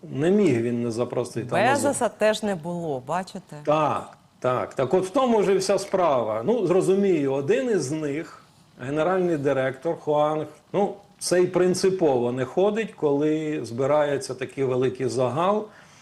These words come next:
Speaker 1: бо, як кажуть його колеги, він вирішує один на один. Тим більше, що він що нещодавно поклав у карман сто мільйонів,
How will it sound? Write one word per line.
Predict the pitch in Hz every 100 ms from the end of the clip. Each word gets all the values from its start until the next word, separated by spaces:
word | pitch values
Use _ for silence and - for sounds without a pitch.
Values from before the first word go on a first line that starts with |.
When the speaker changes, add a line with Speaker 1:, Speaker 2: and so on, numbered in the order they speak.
| - - - 139
Speaker 1:
бо, | 147
як | 156 135 -
кажуть | 160 165 139 143 139
його | 139 151
колеги, | 147 139 156 196 165 175
він | 135 156 147
вирішує | 151 165 180 180 160 156 156 151
один | 143 127 160 156
на | 156
один. | 151 131 123 98 - - _ _ _ _ -
Тим | 151 147
більше, | 226 - 151
що | 127 - 147
він | 165 147 123
що | - 139
нещодавно | 139 143 143 147 139 156 139 127 117 - - _ _ _ 123
поклав | 147 143 165 165 143
у | 139
карман | 143 147 143 131
сто | 123 -
мільйонів, | 135 131 139 180 208 196 170